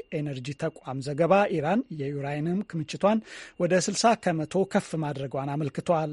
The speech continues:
የዩራኒየም መጠኑ ክምችት ስልሳ ከመቶ ደረሰ ማለት ወደ ሙሉ የኒውክሌር ጦር መሳሪያነት ለመቀየር ያስፈልጋል ለተባለው የዘጠና ከመቶ መስፈርት ጥቂት የሚቀረው መሆኑ በዘገባው ተጠቅሷል። ኢራን የኒውክሌር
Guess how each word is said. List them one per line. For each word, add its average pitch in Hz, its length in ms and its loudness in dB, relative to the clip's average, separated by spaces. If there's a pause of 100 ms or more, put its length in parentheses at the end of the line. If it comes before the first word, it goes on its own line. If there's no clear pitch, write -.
(120)
የዩራኒየም 151 800 -2
መጠኑ 170 300 0 (180)
ክምችት 170 420 -2
ስልሳ - 320 -10
ከመቶ 143 300 -8 (100)
ደረሰ 156 380 -4 (100)
ማለት 147 320 2 (500)
ወደ 175 220 4
ሙሉ 196 200 8 (100)
የኒውክሌር 160 580 0
ጦር 156 180 -2
መሳሪያነት 175 680 2
ለመቀየር 151 640 0
ያስፈልጋል 143 680 -4
ለተባለው 160 420 0
የዘጠና 135 380 -4
ከመቶ 151 360 -6
መስፈርት 151 440 0 (100)
ጥቂት 220 300 -6 (160)
የሚቀረው 151 540 -2
መሆኑ 151 260 -4 (400)
በዘገባው 147 600 -2 (120)
ተጠቅሷል። 160 600 0 (840)
ኢራን 196 320 10
የኒውክሌር 196 480 6